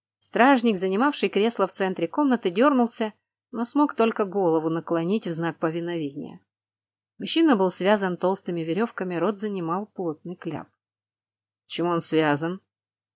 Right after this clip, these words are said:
удивился Роналд, закрывая за собой двери. Помимо него, советника и свидетеля, внутри находился ещё один человек. Его герцог видел несколько раз.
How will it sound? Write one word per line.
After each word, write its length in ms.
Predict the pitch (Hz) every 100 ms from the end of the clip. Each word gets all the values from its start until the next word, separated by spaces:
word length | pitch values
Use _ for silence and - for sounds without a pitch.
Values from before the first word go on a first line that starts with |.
| _ -
удивился 500 | 156 156 165 - 160
Роналд, 340 | 208 254 233
закрывая 460 | 190 - 175 185 180
за 80 |
собой 340 | 170 175 165 165
двери. 460 | 156 156 147 - - _ _ _ _ _ _ _
Помимо 360 | - 196 320 320
него, 320 | 262 208 262
советника 600 | 269 202 190 240 226 -
и 180 | 208 196
свидетеля, 720 | 185 170 170 247 269 240 208
внутри 320 | 185 190 285
находился 580 | 320 262 208 180 233 -
ещё 340 | 180 175 - 208
один 240 | 190 190
человек. 640 | - 208 196 160 - - _ _ _ _ _ -
Его 240 | 180 285
герцог 440 | 262 240 302 262 233
видел 300 | 254 233 233
несколько 520 | 226 - 233 233 254
раз. 440 | 220 151 - -